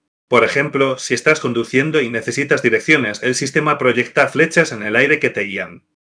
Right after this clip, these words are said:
Esto no solo es impresionante, sino que también aumenta la seguridad al mantener tu atención en la conducción. Innovaciones en realidad aumentada en coches.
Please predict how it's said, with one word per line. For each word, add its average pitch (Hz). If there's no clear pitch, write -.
Esto 185
no 156
solo 143
es 151
impresionante, 110
sino 139
que 120
también 113
aumenta 117
la 104
seguridad 107
al 123
mantener 120
tu 120
atención 117
en 117
la 104
conducción. 98
Innovaciones 160
en 120
realidad 110
aumentada 120
en 117
coches. 120